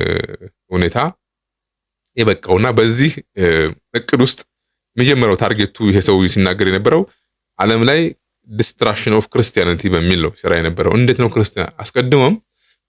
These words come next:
በክርስቶስ ማንነት አምኖ አይደለም በኢየሱሳውያን የሚል እምነት ውስጥ የገባው። በነገራችን ላይ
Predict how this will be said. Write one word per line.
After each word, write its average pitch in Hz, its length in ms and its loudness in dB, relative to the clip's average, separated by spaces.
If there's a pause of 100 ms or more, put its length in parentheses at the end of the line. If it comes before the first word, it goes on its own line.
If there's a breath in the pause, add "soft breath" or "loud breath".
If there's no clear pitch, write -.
(100)
በክርስቶስ - 440 0
ማንነት 117 380 2
አምኖ 113 280 0
አይደለም 85 400 -2
በኢየሱሳውያን 92 800 0
የሚል 92 260 0
እምነት 90 180 0
ውስጥ - 140 -14
የገባው። 82 360 -2
በነገራችን 80 440 -4
ላይ 78 120 -14